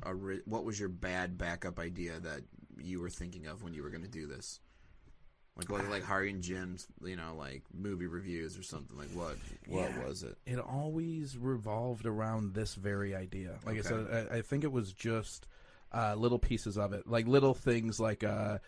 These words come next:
Speaker 2: like, we were talking about a segment where, like, we, uh, we asked the guests some things about us.
Speaker 1: Mm-hmm.
Speaker 2: And it just, like, just learning about things like that is, like, is that on brand? Is that not? You know what I'm saying? Like, trying to just figure out the little pieces along the way.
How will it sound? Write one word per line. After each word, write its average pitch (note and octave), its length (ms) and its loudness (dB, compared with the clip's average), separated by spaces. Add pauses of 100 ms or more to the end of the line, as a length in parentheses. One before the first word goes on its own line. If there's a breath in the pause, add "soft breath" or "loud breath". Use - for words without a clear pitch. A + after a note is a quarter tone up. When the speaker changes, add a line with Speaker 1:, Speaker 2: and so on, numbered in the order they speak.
(200 loud breath)
Speaker 2:
like, A#2+ 120 6
we B2+ 80 10
were A#2+ 80 10
talking A#2 240 6
about A2 100 6
a G2+ 60 4
segment G#2+ 520 4
where, G#2+ 140 2
like, G#2 420 0 (520 soft breath)
we, A2+ 360 6
uh, G#2 280 4
we A2+ 240 6
asked A2 180 4
the A#2+ 80 2
guests - 600 0 (160)
some B2 180 2
things A#2+ 320 4
about G#2 260 4
us. - 480 -4
Speaker 1:
Mm-hmm. A2+ 180 -4 (100)
Speaker 2:
And D#3+ 100 10
it D#3 60 10
just, D3+ 240 4
like, D3 140 10
just C#3+ 120 0
learning E3 280 10
about C#3+ 200 6
things C#3+ 180 6
like C3+ 200 8
that B2+ 160 10
is, G#2+ 100 2
like, A2 160 4
is B2 140 2
that A#2+ 160 8
on A2+ 180 6
brand? G2+ 300 0
Is G#2 80 2
that G#2+ 120 4
not? A#2 220 2
You C#3 80 10
know D3+ 60 10
what C#3+ 40 10
I'm C3+ 40 4
saying? C#3+ 260 8
Like, A#2+ 180 8
trying C3+ 180 6
to B2 100 8
just B2 160 -2
figure B2 280 4
out A#2 120 6
the A#2 40 4
little A2+ 140 4
pieces A2 380 0
along G2+ 240 0
the F#2 60 0
way. G2 260 2